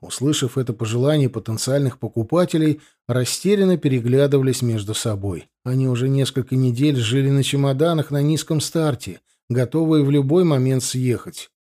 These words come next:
Что же касается меня, то лично мне эта отсрочка на руку. Отсюда ближе на хлебзавод ходить, чем от Алероевых. Хотя, с другой стороны, лучше бы перевести уже бабушек в Подмосковье до начала работы в стройотряде.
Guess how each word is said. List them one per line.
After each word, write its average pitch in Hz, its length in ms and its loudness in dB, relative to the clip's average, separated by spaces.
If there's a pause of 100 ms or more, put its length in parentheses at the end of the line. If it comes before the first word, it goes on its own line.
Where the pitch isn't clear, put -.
Что - 240 0
же 131 140 0
касается 110 540 -4
меня, 117 400 -2
то 143 140 -2
лично 180 360 0
мне 208 240 2
эта 117 180 -2
отсрочка 131 560 -2
на 117 280 0
руку. 87 320 -12
Отсюда 180 440 -4
ближе 151 400 -2
на 131 140 0
хлебзавод 139 600 0
ходить, 135 440 -2
чем 143 400 -2
от 127 240 -8
Алероевых. 110 880 -4 (420)
Хотя, 196 300 2
с 123 60 0
другой 151 280 2
стороны, 165 400 2
лучше 175 340 0
бы 139 140 2
перевести 135 560 0
уже 180 260 2
бабушек 160 560 -2
в - 60 -20
Подмосковье 143 800 2
до 117 140 -2
начала 117 480 -2
работы 135 420 -2
в - 60 -4
стройотряде. 110 880 -4